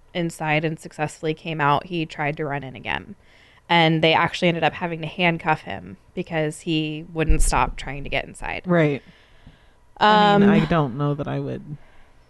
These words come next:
Speaker 2: do anything different. Like, I
Speaker 1: Right.
Speaker 2: can't even,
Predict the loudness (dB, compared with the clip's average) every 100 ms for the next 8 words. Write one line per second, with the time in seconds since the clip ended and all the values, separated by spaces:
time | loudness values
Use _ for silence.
0 | _ -20 _ _ _ _ -10 -4 -2 -2
1 | -6 -8 -10 -8 -10 -8 -12 -4 0 4
2 | 4 4 4 4 6 4 -2